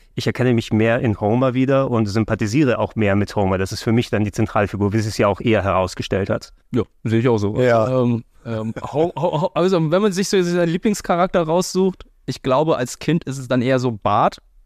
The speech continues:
Speaker 2: aber als, äh, etwas ältere Person, finde ich auch, ist eher Homer so die Bezugsperson, so Dreh- und Angelpunkt, so eigentlich mega dumm, aber doch, äh, sehr wholesome, nett,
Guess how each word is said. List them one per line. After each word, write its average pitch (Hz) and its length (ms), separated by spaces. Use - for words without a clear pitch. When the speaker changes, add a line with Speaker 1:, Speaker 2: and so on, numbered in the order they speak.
Speaker 2:
aber 123 380
als, 127 380
äh, 117 440
etwas 123 260
ältere 127 320
Person, 127 320
finde 127 140
ich 123 80
auch, 117 140
ist 120 160
eher 113 260
Homer 135 240
so 117 240
die 131 40
Bezugsperson, 131 540
so 117 200
Dreh- 147 220
und 151 120
Angelpunkt, 135 680
so 117 280
eigentlich 165 480
mega 143 340
dumm, 135 400
aber 127 180
doch, 127 280
äh, 127 200
sehr 120 320
wholesome, 147 480
nett, 127 400